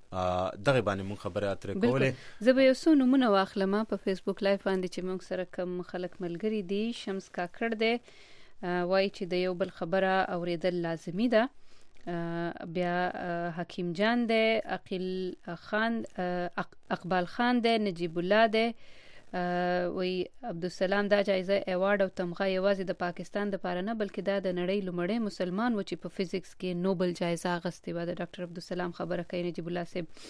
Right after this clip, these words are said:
Speaker 2: بیا اکبر خان، عاشق الله موسازی، آ، بیروز خان صاحب هم موږ سره ملګری شوی وی. ډېر ښه.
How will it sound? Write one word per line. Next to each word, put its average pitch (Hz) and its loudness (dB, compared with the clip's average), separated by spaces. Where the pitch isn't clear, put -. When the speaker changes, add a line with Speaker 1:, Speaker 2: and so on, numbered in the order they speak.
Speaker 2:
بیا 202 6
اکبر 185 0
خان، 226 2
عاشق 190 -4
الله 196 2
موسازی، 190 0
آ، 180 2
بیروز 185 6
خان 233 0
صاحب 214 0
هم 233 -2
موږ 208 -4
سره 196 -6
ملګری 175 -4
شوی 180 -4
وی. 180 -2
ډېر 196 4
ښه. 214 2